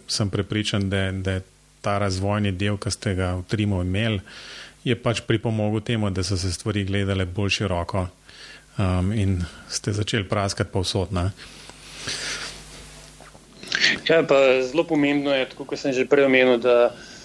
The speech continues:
Speaker 2: da obstaja znotraj podjetja nek promotor teh,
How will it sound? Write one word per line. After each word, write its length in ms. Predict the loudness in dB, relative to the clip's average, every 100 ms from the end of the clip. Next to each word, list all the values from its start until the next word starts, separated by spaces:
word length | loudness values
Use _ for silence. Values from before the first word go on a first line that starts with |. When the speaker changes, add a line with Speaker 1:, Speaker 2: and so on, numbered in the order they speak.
| -16
Speaker 2:
da 140 | 0 0
obstaja 500 | 0 2 4 6 6
znotraj 380 | 6 4 4 2
podjetja 480 | 2 2 2 4 4
nek 220 | 2 2
promotor 520 | 2 6 6 4 0 -2 -18 -20 -20 -20 -20 -20 -20 -8
teh, 240 | 4 4